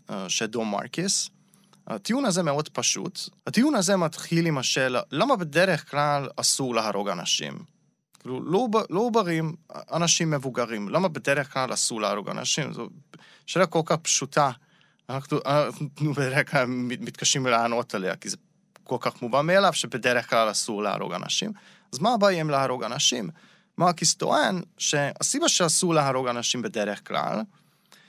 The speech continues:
היא שאנחנו לוקחים מאנשים בזאת את העתיד שלהם. יש לאנשים מספר שנים שהם היו נהנים מהם, בנסיבות נורמליות, אז אם, אם אני הורג בן אדם,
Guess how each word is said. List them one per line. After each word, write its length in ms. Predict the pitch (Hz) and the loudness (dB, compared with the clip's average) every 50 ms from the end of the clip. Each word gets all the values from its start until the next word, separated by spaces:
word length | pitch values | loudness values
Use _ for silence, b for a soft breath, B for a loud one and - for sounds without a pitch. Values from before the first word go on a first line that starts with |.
| b b - | b b -2
היא 60 | 120 | 0
שאנחנו 520 | - - - 143 160 208 208 - - 233 | 0 0 2 2 2 2 2 0 0 2
לוקחים 560 | 208 165 147 - - - - - 185 208 220 214 | 2 2 2 0 -2 -6 -2 2 2 4 4 4
מאנשים 520 | 190 170 160 156 151 - - 147 135 120 | 2 2 2 2 2 0 0 -2 -2 -4
בזאת 600 | 113 113 110 127 165 175 160 143 139 139 - - - 104 | -4 -4 -4 -2 0 0 0 0 -2 -6 -10 -14 -14 -12
את 140 | - - | -8 -6
העתיד 340 | 120 - 123 - - 131 127 | -4 -4 -4 -6 -8 -4 -2
שלהם. 460 | - - - 104 87 78 73 65 - - - - b b b b b b b b b b b b b _ - | 0 0 0 0 -2 -4 -6 -6 -8 -10 -14 -18 b b b b b b b b b b b b b _ -6
יש 200 | 143 151 156 - | -2 -2 0 2
לאנשים 720 | 180 180 165 156 151 139 143 151 151 139 - - 147 135 127 | 2 4 4 4 4 4 2 2 4 2 2 2 2 0 0
מספר 560 | 123 117 - - - 131 123 123 123 123 120 120 _ | 2 2 2 4 4 4 4 4 4 2 -2 -6 _
שנים 540 | - - - 135 123 117 120 117 117 113 110 - | -2 0 0 2 2 0 0 0 -2 -4 -6 -6
שהם 640 | - - - 113 110 107 107 107 104 110 107 110 110 - - _ _ _ _ _ _ _ _ - | -6 -4 -2 -2 -2 -2 -4 -4 -4 -4 -4 -6 -8 -10 -14 _ _ _ _ _ _ _ _ -6
היו 280 | - 127 139 139 139 135 | 0 0 2 2 2 0
נהנים 380 | 127 120 117 113 104 92 92 104 | 0 0 0 0 0 -2 -4 -2
מהם, 300 | 123 135 151 180 196 - - _ _ _ _ - | -2 -2 -2 -2 -4 -8 -14 _ _ _ _ -6
בנסיבות 600 | 117 120 113 - - 120 104 107 104 101 - - - | -4 0 0 0 0 0 -2 -4 -4 -6 -8 -10 -8
נורמליות, 720 | - 98 95 90 - - 85 98 117 131 - - 180 - - | -6 -6 -4 -4 -2 -2 -2 -2 -2 -4 -4 -6 -6 -8 -8
אז 160 | 123 - - - _ 135 | -8 -8 -8 -10 _ -4
אם, 300 | 151 160 170 165 160 151 - | -2 0 0 0 0 -2 -2
אם 140 | 151 151 143 | -2 -2 -2
אני 100 | 135 127 | -2 -4
הורג 320 | 110 113 110 117 120 113 | -4 -2 0 0 0 0
בן 160 | 98 117 98 | -2 -4 -4
אדם, 400 | 92 95 98 95 - - - - | -4 -2 -2 -2 -2 -2 -4 -6